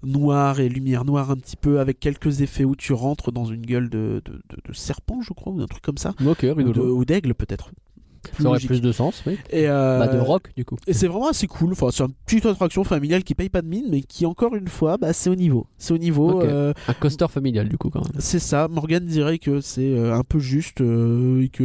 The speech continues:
Speaker 1: il, ça mériterait d'être bien, euh, réenchanté. Mais, euh, <laughs>
Speaker 2: Ouais, mais ouais,
Speaker 1: moi,
Speaker 2: ouais.
Speaker 1: j'ai trouvé ça,
Speaker 2: Je
Speaker 1: franchement,
Speaker 2: peux comprendre
Speaker 1: euh,
Speaker 2: pourquoi il
Speaker 1: solide.
Speaker 2: dit ça aussi.
Speaker 1: Moi, j'ai trouvé ça solide.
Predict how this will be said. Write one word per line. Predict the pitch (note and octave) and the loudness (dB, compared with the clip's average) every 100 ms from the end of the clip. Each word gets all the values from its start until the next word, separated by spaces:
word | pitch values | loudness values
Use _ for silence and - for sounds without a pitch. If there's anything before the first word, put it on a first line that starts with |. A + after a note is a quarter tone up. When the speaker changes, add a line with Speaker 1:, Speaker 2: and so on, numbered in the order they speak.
| B2+ | 2
Speaker 1:
il, | A#2+ A#2+ | 2 -2
ça | - | -4
mériterait | B2+ B2 C3 - C3+ | -2 0 0 0 -2
d'être | A#2+ - | -4 -8
bien, | A#2 C3+ C#3 | -6 0 2
euh, | C3+ B2 | 4 2
réenchanté. | A2+ D3 D3 - C#3+ - E3 - - - - - | 2 2 0 -2 -8 -2 -2 -2 -16 -16 -14 -4
Mais, | D3+ E3 F3+ | 2 4 4
euh, | D#3 | 4
<laughs> | D3 A2+ - - D#3+ - - | 4 0 -10 -4 -4 0 2
Speaker 2:
Ouais, | E3 B3+ | 4 4
mais | D#3+ | 2
ouais, | C#3 C3+ B2+ D#3 | 2 2 2 2
Speaker 1:
moi, | E3+ D#3+ G3 | 0 0 2
Speaker 2:
ouais. | |
Speaker 1:
j'ai | G#3 | 2
trouvé | G#3 D#3 D#3 | 0 2 2
ça, | D#3 F#3+ | 4 4
Speaker 2:
Je | F3+ | 4
Speaker 1:
franchement, | - F3+ - G3+ | 2 -4 -2 0
Speaker 2:
peux | |
comprendre | A3 F3+ E3 | 2 4 2
Speaker 1:
euh, | |
Speaker 2:
pourquoi | E3 B2 C3 | 2 2 2
il | |
Speaker 1:
solide. | A#2+ | 2
Speaker 2:
dit | |
ça | A#2 | 2
aussi. | A2 C#3 | 0 0
Speaker 1:
Moi, | B2+ | 0
j'ai | G3 | 0
trouvé | G#3 E3+ | 2 0
ça | D#3+ | 0
solide. | D#3 B2 G#2+ | -2 -2 -4